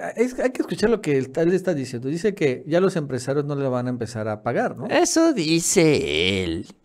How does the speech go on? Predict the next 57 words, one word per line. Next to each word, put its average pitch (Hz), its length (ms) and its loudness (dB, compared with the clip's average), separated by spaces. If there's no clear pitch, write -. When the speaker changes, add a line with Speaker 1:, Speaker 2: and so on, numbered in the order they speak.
Speaker 2:
Pero 196 240 12
mira, 233 320 10
la 196 140 10
verdad 220 280 6
Speaker 1:
Es 277 60 4
Speaker 2:
es 269 60 4
Speaker 1:
que 339 60 6
Speaker 2:
que 240 100 6
Speaker 1:
¿quién 311 100 4
le 330 60 4
va 330 60 2
a - 40 -14
pagar 269 240 0
a 277 120 0
la 220 140 0
Speaker 2:
es 254 120 6
que 294 100 6
Speaker 1:
Raki, - 100 6
Mauricio? 196 220 6
Speaker 2:
atípica 240 260 6
Speaker 1:
¿Quién 262 100 10
le 262 60 6
va 285 100 6
a 285 80 0
pagar 285 220 6
a 285 60 6
la 220 120 4
Raki? 220 340 2
A 143 80 2
ver, 143 160 -2
¿quién? 170 360 0
Speaker 2:
Bueno, 226 460 6
mira, 185 280 6
te 185 80 4
voy 254 100 8
a - 20 6
decir, 214 240 2
Nacho, 143 240 2
la 123 100 6
verdad 160 260 6
es 233 120 2
que 185 120 2
de 151 120 4
los 131 160 2
medios 233 360 6
de 202 80 6
oposición, 120 840 2
Latino 143 540 6
se 156 160 6
ha 139 80 6
posicionado, 127 880 2
Alasraqui 131 720 4
se 123 140 2
ha 117 60 4
Speaker 1:
Por 208 100 4
eso, 214 140 2
pero - 80 0